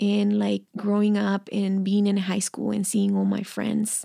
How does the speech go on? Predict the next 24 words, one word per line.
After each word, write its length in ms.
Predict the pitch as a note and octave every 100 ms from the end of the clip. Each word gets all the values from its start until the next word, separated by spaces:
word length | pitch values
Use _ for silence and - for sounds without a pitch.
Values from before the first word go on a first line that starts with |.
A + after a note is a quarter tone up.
| - -
um, 460 | F#3+ F#3 F#3+ G3
having 360 | F3+ F#3 F#3+ G3+
their 140 | G3
moms 680 | F#3+ F#3+ F#3+ G3 F#3+ F3+ -
in 180 | - F#3+
their 160 | G3 -
shoulders 560 | - G2+ G2 G2+ G#3+
when 140 | G#3+ G3+
they 100 | F#3+
were 160 | G3 F#3+
sad 440 | - A#3 A#3+ A3+
or 100 | G#3
things 300 | G#3+ G#3 F#3+
could, 280 | - G#3 -
you 140 | G3 G3
know, 180 | G3+ G3+
could 180 | G3
happen, 600 | F3 G#3 B3 A3 - A3 - A3
gave 220 | G#3 A3
me, 220 | A#3 A3+
like, 220 | A3 G3
the 100 | G#3
courage 720 | - A3 A#3 C4 - - - _ _ _ _
to 1120 | - A3+ G#3 G3+ G3+ G3 F#3+ G3 G3+ G#3+ G#3+